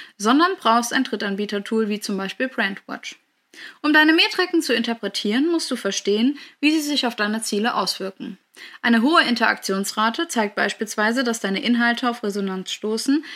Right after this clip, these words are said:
während ein stetiges Wachstum der FollowerInnen auf eine steigende Markenbekanntheit hinweist. Konversionsmetriken sind entscheidend, um den R O I deiner Instagram-Aktivitäten zu bewerten.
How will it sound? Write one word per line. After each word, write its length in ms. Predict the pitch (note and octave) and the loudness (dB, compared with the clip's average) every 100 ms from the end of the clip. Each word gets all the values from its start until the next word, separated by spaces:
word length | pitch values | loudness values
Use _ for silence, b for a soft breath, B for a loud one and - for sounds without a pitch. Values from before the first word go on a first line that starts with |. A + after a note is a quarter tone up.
| B - | B 4
während 280 | C#4+ D#4 | 6 6
ein 120 | C4 A#3+ | 4 2
stetiges 460 | B3 A#3 A3 G#3 | 0 0 -2 -2
Wachstum 420 | F#3+ F#3+ - G#3+ | -4 -4 -2 0
der 80 | G3 | -2
FollowerInnen 680 | F#3+ G#3 G#3+ G#3+ - G#3+ G#3+ | 0 0 2 0 0 0 -2
auf 180 | - G3 | -4 -4
eine 180 | F#3 F3 | -4 -2
steigende 440 | - G#3 B3 B3+ | 2 2 4 2
Markenbekanntheit 800 | A3 G3+ G3+ G3 - G3+ G#3 A#3 | 2 0 -2 -6 -4 -4 -4 -4
hinweist. 600 | A3+ G3 G3 - - - _ _ B B B B B - | -4 -4 -4 -10 -12 -18 _ _ B B B B B 0
Konversionsmetriken 1200 | F4 F4 E4+ A#3 F#3+ - G3 G3 F#3+ - G3 G3+ | 2 4 2 2 0 -4 -6 -8 -12 -8 -8 -8
sind 240 | - B3 B3 | -4 -2 0
entscheidend, 840 | G#3+ G3+ G3 F#3+ G3 C4+ F#4+ - - | 0 0 0 0 2 0 0 -6 -2
um 180 | B3+ E4+ G4+ - | 2 2 2 0
den 180 | B3 A3+ | 0 0
R 220 | - F#3+ | 0 -2
O 120 | - | -4
I 440 | - C4 C4+ C#4+ C#4+ _ _ | -2 2 4 2 -2 _ _
deiner 360 | G#3+ B3+ D4 B3 | 4 6 4 2
Instagram-Aktivitäten 1080 | A#3+ B3+ A#3+ A#3+ A#3 A#3 A3 A3+ A3+ A#3+ B3 | -2 -4 -2 -2 -2 -4 -2 0 0 0 -2
zu 140 | C#4 | -2
bewerten. 560 | C#4 A3 G3 - - | -2 -2 -4 -6 -10